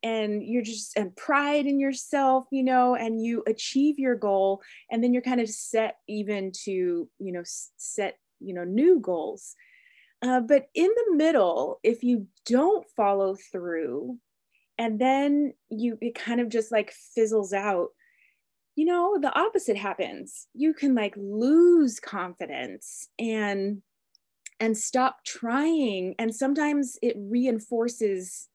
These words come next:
maybe negative beliefs you have about yourself or your ability. And so then you might not even want to set goals anymore because, like, what's the use, right? And so knowing that this, there's this natural cycle, last week,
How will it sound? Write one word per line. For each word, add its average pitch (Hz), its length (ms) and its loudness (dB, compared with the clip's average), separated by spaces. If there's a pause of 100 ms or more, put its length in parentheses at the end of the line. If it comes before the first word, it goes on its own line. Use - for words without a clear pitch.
maybe 208 260 -2
negative 196 460 0
beliefs 196 500 -6
you 285 120 0
have 285 220 -4
about 269 260 -4
yourself 226 520 -6
or 254 60 -6
your 220 200 0
ability. 233 540 -2 (600)
And 254 100 -2
so 285 100 -4
then 285 160 2
you 277 100 4
might 240 260 0
not 226 220 -4
even 202 300 -6
want 190 260 -8
to 196 100 -8
set 190 280 -6
goals 185 340 -2
anymore 165 440 -8
because, 139 380 -8
like, - 180 -8
what's - 400 -10
the - 60 -10
use, - 640 -14
right? 202 300 -4 (720)
And 262 140 2
so 269 460 6
knowing 302 640 4
that 208 260 -4
this, 254 500 -2
there's 240 300 2
this 226 240 -2
natural 208 480 -4
cycle, 190 800 -2 (420)
last 269 580 0
week, 208 460 -4